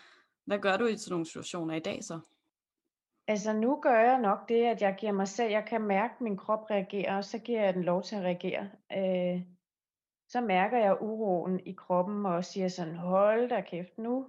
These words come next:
Speaker 2: kommer der bare, øh, buller, bullershow," og ligesom anerkender, at det, okay, nu tror jeg, kroppen, nervesystemet, det hele tror, at jeg er udsat for en eller anden fare, og det er ligesom okay. Og prøver at møde det med en eller anden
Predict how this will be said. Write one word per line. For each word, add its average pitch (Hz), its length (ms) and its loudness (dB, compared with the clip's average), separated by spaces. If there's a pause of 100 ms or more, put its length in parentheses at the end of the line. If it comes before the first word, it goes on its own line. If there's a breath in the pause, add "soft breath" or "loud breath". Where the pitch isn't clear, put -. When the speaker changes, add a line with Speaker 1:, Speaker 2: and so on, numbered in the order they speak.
(140)
Speaker 2:
kommer 180 300 -2
der 175 100 0
bare, 175 380 -2 (200)
øh, 185 80 -4
buller, 208 340 -6 (680)
bullershow," 214 680 2
og 185 80 2
ligesom 202 320 -4
anerkender, 196 680 -2 (100)
at 185 260 -4
det, 196 200 -14
okay, 226 240 -4
nu 254 120 -4
tror 269 360 0
jeg, 208 500 0 (320)
kroppen, 233 480 -4
nervesystemet, 196 640 -4
det 190 80 -6
hele 220 200 -8
tror, 202 320 -4
at 165 160 -4
jeg 175 180 -2
er 180 60 -2
udsat 190 420 -8
for 185 60 -8
en 175 100 -4
eller 160 120 -8
anden 170 140 -8
fare, 170 360 -8
og 185 180 -10
det 185 160 -4
er 180 80 -4
ligesom 180 440 -8
okay. 180 460 -8 (720 soft breath)
Og 190 140 -6
prøver 202 280 2
at 196 100 2
møde 190 220 0
det 196 80 -4
med 175 160 -2
en 185 180 -2
eller 175 160 -4
anden 185 260 -4